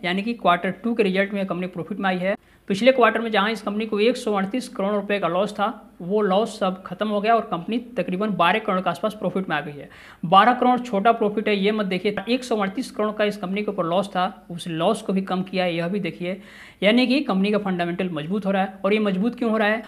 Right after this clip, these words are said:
आपको पता है आज के समय में पेट-, अ, Zomato सिर्फ खाना पहुँचाने का ही काम नहीं करता है। Zomato जिस रेस्टोरेंट से खाना लेता है उनको कहता है कि आप जो सब्जियाँ बाहर से खरीदते हैं वो मुझसे ले लीजिए। Zomato अपना बहुत बड़ा स्टोर बनाया है जहाँ यह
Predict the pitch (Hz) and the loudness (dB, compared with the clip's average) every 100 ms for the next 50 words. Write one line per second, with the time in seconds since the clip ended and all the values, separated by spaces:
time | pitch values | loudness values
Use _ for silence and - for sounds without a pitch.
0 | - 202 214 233 226 269 254 226 233 233 | 0 2 2 2 4 4 4 2 0 -6
1 | 233 233 240 226 202 190 196 190 180 190 | -4 -2 -2 -2 -2 -4 0 0 0 0
2 | 196 254 - 247 - 190 190 208 190 185 | 0 -2 -2 -4 -4 -4 -4 -4 -2 -2
3 | 202 202 175 180 190 185 180 175 196 - | -2 -2 -2 -2 -2 -4 -4 -6 -10 -16
4 | - - 165 185 196 208 262 220 190 185 | -20 -8 -2 2 2 2 0 -2 -4 -4
5 | - 202 202 190 180 202 170 160 196 185 | -4 -6 -6 -8 -6 -4 -2 -2 -4 -4
6 | 208 208 165 190 208 208 208 - 180 196 | -4 -4 -2 -2 -4 -4 -8 -2 0 0
7 | 202 202 175 165 190 196 156 - - 175 | -2 -6 -6 -4 -4 -2 -2 -4 -8 -8
8 | 165 160 190 233 190 180 - 190 147 139 | -8 -6 -6 -4 -4 -4 -2 -2 -2 -4
9 | 147 - - 185 175 185 208 269 269 - | -10 -14 -20 -10 -4 -2 2 4 4 2
10 | - 247 240 185 220 233 208 202 214 214 | 0 0 2 0 2 2 2 0 -4 -4
11 | 180 165 185 240 - - - 185 214 233 | -4 -4 -6 -8 -14 -20 -4 2 4 4
12 | 247 254 | 4 2